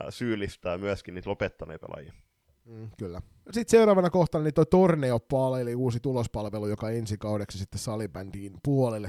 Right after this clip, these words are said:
Speaker 2: tulee, niin etenee kovassa vaiheessa, ja tällä hetkellä tota voidaan käyttää jo muun muassa sarjaan ilmoittautumisiin, joka on positiivista, ja ilmeisesti etenee aikataulun mukaisesti, joka tarkoittaa sitä, että sitten kun karsinnat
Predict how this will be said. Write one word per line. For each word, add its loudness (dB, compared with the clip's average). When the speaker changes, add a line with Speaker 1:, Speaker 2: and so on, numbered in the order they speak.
Speaker 2:
tulee, 2
niin -6
etenee -4
kovassa -2
vaiheessa, 0
ja -2
tällä -2
hetkellä -4
tota -6
voidaan 0
käyttää -4
jo -4
muun -6
muassa -10
sarjaan -8
ilmoittautumisiin, -12
joka 2
on 4
positiivista, 0
ja -2
ilmeisesti -4
etenee 0
aikataulun 0
mukaisesti, -2
joka -6
tarkoittaa -6
sitä, -2
että -2
sitten -4
kun -2
karsinnat -2